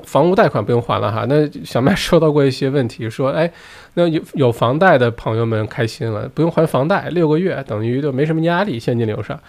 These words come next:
那我们租户怎么办？我们是租房子住的，那租金是不是还要继续付呢？”哎，那现在澳洲政府呢，已经推出了一个政策，是说如果是租户的话，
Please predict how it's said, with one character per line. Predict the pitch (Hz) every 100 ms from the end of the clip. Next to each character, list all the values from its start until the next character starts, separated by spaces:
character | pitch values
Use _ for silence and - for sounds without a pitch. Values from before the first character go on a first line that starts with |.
| - - -
那 | 175
我 | 147
们 | 131
租 | 135 - 233
户 | 220 269 190
怎 | 120
么 | 104
办？ | 117 147
我 | 131
们 | 139
是 | 180
租 | - 226
房 | 220 117 107
子 | 107
住 | 117 107
的， | -
那 | -
租 | 147 190
金 | 175 196
是 | 185
不 | 165
是 | 151
还 | -
要 | 113
继 | 123 131
续 | 135
付 | - 165
呢？” | 117 107 -
哎， | 120 - - - - - -
那 | 156
现 | 147 175
在 |
澳 | 170 160
洲 | 151
政 | 156 170
府 | - 123
呢， |
已 | 127
经 | 123
推 | - 143
出 | 131 139
了 | 127
一 |
个 | 120
政 | 135 123
策， | 117 120
是 | 131
说 | - 120
如 | 113 127
果 | 147 131
是 | 107 120
租 | 113 165 185
户 | 185 - 151
的 | 107
话， | 107 120 -